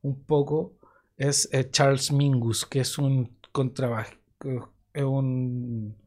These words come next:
toca contrabajo, era un jazzista, ya murió hace mucho tiempo, pero toda su música jazz, eh,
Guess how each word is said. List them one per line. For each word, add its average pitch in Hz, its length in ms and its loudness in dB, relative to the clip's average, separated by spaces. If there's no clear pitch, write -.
toca 147 200 -2
contrabajo, 139 760 2
era 180 100 4
un 156 120 0
jazzista, 175 640 0
ya 135 200 0
murió 120 400 -2
hace 139 120 -6
mucho 139 220 -6
tiempo, 180 320 -2
pero 156 280 4
toda 175 200 4
su 196 120 -4
música 214 680 2
jazz, 208 440 2
eh, 175 1000 0